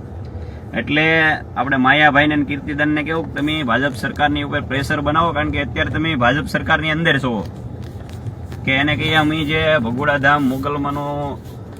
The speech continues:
ધામને જે થોડાક સમયમાં વિશ્વ પ્રસિદ્ધ કરાવ્યું છે, તો ત્યાં પહોંચવા માટેના જે રસ્તાઓ છે તે અનુકૂળ નથી લોકોના માટે,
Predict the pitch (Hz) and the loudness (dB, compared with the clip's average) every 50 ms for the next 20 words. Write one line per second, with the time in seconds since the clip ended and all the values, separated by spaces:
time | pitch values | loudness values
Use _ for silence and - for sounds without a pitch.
0 | - - - - - 107 113 127 139 147 147 147 143 135 135 143 143 143 143 139 | -12 -12 -12 -6 0 4 4 4 4 2 -2 -2 -2 -2 0 2 4 4 4 4
1 | 131 127 135 143 147 147 143 139 - 139 139 147 147 147 147 147 147 127 107 98 | 2 0 0 4 6 6 6 4 2 -4 -2 -2 0 0 0 2 2 2 2 2
2 | 92 - - - - - 104 135 135 - - 160 160 143 147 151 - - 165 147 | -2 -6 -8 -10 -8 -2 -2 -2 -2 0 0 0 0 2 0 -2 -2 0 -2 -2
3 | 127 127 120 147 147 165 165 160 147 131 117 113 92 85 - - - - - - | -2 0 2 2 4 4 4 2 0 0 0 -2 -4 -4 -6 -8 -10 -10 -10 -10
4 | - - - - - 127 127 123 123 - 135 135 143 143 - 120 127 135 147 147 | -12 -12 -12 -6 -2 -2 0 -2 -2 -2 0 2 2 2 0 0 -2 0 0 0
5 | 135 - 151 147 147 147 147 135 151 147 151 147 143 147 147 123 120 123 - - | 0 0 0 0 2 2 0 0 0 -2 -2 -2 0 0 -2 -2 -2 -2 -4 0
6 | - 156 156 156 143 131 123 120 110 107 104 101 104 - - - 107 104 127 131 | 2 4 4 4 4 2 0 0 -2 -2 -2 -4 -6 -6 -6 -6 -6 -4 -2 -2
7 | 139 143 143 143 147 143 139 - - - - - - 107 123 143 156 160 135 147 | 0 2 2 2 2 2 0 -2 -6 -8 -8 -6 -2 0 2 2 2 2 2 4
8 | 170 156 151 143 131 123 127 107 107 123 123 120 120 110 101 101 95 95 90 85 | 4 4 4 4 2 2 0 0 0 -2 -2 -2 0 0 0 0 0 -2 -4 -4
9 | 85 87 | -6 -10